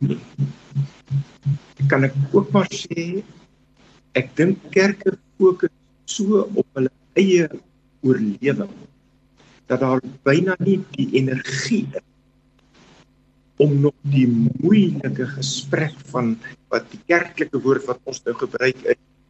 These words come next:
ekumeniese verhoudinge aan te knoop, regtig nader mekaar te kom op 'n begripvolle wyse.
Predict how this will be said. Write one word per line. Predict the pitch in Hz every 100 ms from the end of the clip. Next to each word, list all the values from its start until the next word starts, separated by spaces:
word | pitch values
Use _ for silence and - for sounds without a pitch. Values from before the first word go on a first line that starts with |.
| -
ekumeniese | - 139 127 131 175 175 - - -
verhoudinge | 101 127 160 143 113 - - _ _ -
aan | 170 156
te | 156 - -
knoop, | 151 120 - - - _ _
regtig | - - - 170 - - -
nader | 120 113 131 139
mekaar | - _ - 143 139 -
te | - - -
kom | 151 113 98 - - _
op | - -
'n | 131
begripvolle | 123 - 143 - 131 120
wyse. | 117 -